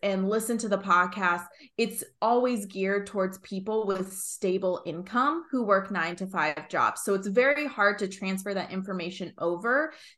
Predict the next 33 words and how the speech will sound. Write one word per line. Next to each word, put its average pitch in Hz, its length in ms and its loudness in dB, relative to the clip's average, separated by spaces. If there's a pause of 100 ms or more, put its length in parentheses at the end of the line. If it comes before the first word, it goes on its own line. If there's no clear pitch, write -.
to 269 220 4
somebody 220 460 0
that 196 160 2
has 202 420 2
irregular 185 760 0
income. 160 580 -6 (400)
Um, 170 420 4 (100)
and 214 220 2
so 196 560 4 (200)
by 190 300 6
sitting 254 340 0
down 214 240 2
with 214 140 -4
musicians 196 580 -4
and 190 180 -4
talking 196 360 -2
to 202 60 -4
them 190 180 -2
and 185 160 -8
kind 190 160 -4
of 190 80 -6
explaining 208 760 -4
this 180 200 -4
process 190 640 -4
of 175 120 -6
how 185 280 2
we 196 140 0
can 196 160 -4
start 180 320 -2
managing 180 500 -2
our 165 100 -2
money 165 280 -6
better, 170 520 -2